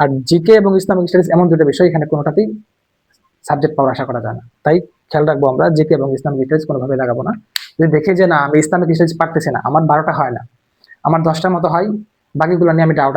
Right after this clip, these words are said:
আছি, তো এক্ষেত্রে আমি, আমার পরামর্শ হচ্ছে তুমি প্রথমে আরবিটা দাগাবে, যখন দেখবে আরবি তোমার পনেরো ষোলোটা হয়ে গেছে,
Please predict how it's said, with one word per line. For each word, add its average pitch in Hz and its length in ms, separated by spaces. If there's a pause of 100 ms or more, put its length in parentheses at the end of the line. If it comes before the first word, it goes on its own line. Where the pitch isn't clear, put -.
আছি, - 160 (480)
তো - 80
এক্ষেত্রে 175 340
আমি, 156 120
আমার 139 140
পরামর্শ 147 320
হচ্ছে 202 180 (160)
তুমি 165 160 (100)
প্রথমে 156 280
আরবিটা 143 280
দাগাবে, 139 240 (460)
যখন 151 220
দেখবে 139 180
আরবি 139 200
তোমার 147 160
পনেরো 143 200
ষোলোটা 147 240
হয়ে 139 120
গেছে, 156 140